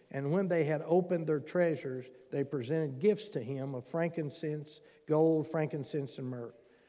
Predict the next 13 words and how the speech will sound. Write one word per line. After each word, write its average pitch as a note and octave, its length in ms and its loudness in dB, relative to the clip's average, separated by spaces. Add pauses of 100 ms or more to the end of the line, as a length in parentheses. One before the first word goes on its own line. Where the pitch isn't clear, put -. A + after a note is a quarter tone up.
(180)
Then, F3 160 4
being F#3+ 300 8
divinely G3+ 520 8
warned G3 380 8
in F3+ 120 6
a E3 80 4
dream E3 680 2
they E3 160 6
should E3 260 -4
not F3+ 240 2
return E3+ 460 0
to D3 80 -2
Herod, D3+ 480 4